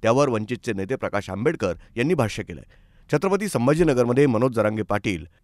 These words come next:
छत्रपती संभाजीनगरमध्ये त्यांची पत्रकार परिषद झाली, तेव्हा त्यांनी प्रतिक्रिया दिली आहे.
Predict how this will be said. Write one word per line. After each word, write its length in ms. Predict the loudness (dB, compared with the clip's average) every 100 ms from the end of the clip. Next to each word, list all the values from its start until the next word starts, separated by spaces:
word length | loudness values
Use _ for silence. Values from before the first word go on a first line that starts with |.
| -4
छत्रपती 400 | -2 0 0 0
संभाजीनगरमध्ये 760 | 0 2 4 4 2 2 2 2
त्यांची 260 | 0 -2
पत्रकार 380 | -4 -4 0 0
परिषद 320 | 0 -2 -2 -4
झाली, 140 | -6 -6 _ _ -4
तेव्हा 260 | 0 2 2
त्यांनी 240 | 0 -4
प्रतिक्रिया 400 | -6 -8 -4 -4
दिली 160 | -4 -8
आहे. 380 | -14 _ _